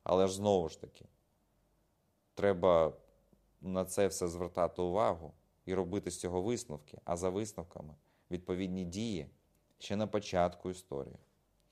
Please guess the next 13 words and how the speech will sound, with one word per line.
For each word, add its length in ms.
Контроль 380
буває 380
від 160
ревнощів, 600
але 240
часто 520
спричинений 720
бажанням 600
мати 340
владу 380
над 300
іншою 440
людиною. 580